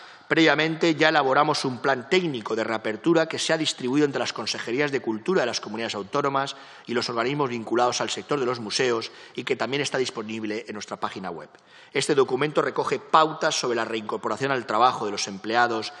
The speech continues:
la conservación del patrimonio y la atención al público.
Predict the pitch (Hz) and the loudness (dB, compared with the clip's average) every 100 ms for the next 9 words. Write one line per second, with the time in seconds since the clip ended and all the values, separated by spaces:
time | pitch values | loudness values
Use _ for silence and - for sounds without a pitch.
0 | - - 110 110 104 110 98 143 117 98 | -20 -6 -6 -4 -4 -4 -2 -2 -4 0
1 | 143 113 104 107 101 98 101 - 110 101 | 0 0 -4 -4 -6 -8 -10 -4 -4 -4
2 | 95 101 92 85 - - - | -8 -8 -10 -10 -16 -18 -20